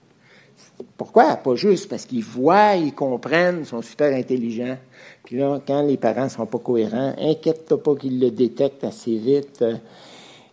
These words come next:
si tu demandes à ton enfant d'être calme, mais que tu t'emportes à tout moment,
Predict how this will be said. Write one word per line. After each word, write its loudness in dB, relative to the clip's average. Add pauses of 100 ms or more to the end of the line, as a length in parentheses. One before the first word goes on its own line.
(220)
si -4
tu -6
demandes 4
à 2
ton 0
enfant 2
d'être 4
calme, 4 (480)
mais 2
que -10
tu -16 (260)
t'emportes 2
à 6
tout -6
moment, 6